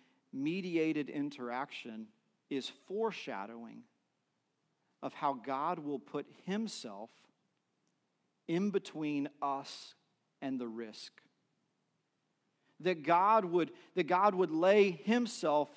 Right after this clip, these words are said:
in the place of the risk so that we could have as much of him as possible. That God would even go to the point of sending his son Jesus so that Jesus would die on the cross so that we would have the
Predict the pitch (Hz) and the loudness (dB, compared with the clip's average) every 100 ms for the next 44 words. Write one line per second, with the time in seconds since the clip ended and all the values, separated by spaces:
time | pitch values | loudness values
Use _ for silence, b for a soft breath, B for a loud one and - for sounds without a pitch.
0 | - 185 208 233 220 - - 196 147 139 | -8 -2 0 2 2 0 -2 2 2 0
1 | - - - 202 196 185 156 170 185 131 | -4 -2 6 8 8 0 0 0 0 0
2 | - - - 214 233 185 151 160 202 190 | -6 -10 -2 0 2 0 -2 -2 -2 -2
3 | 156 160 156 B B 165 143 170 214 254 | 4 2 2 B B 0 2 4 4 4
4 | 233 170 175 170 - 175 180 - - 214 | 0 0 -2 -2 0 2 2 0 -4 -2
5 | 214 - 151 147 B B 208 202 196 226 | -2 -4 -4 -6 B B 4 6 8 10
6 | 254 214 220 233 240 208 180 202 247 262 | 8 8 2 4 2 2 4 6 6 4
7 | 214 - 214 226 240 B 220 175 - 254 | 0 -2 2 2 2 B 0 0 2 4
8 | 277 269 233 - 240 220 165 240 196 160 | 6 6 4 4 4 4 2 2 2 0
9 | - 196 175 135 262 240 196 202 160 143 | 2 2 2 2 2 2 0 0 0 6
10 | 202 233 269 262 233 240 233 - 202 160 | 8 10 8 6 4 4 -2 2 4 4
11 | - B B - 247 254 240 233 185 185 | 0 B B 0 6 6 8 6 6 2
12 | 262 277 254 202 208 208 165 | 4 6 4 4 4 4 4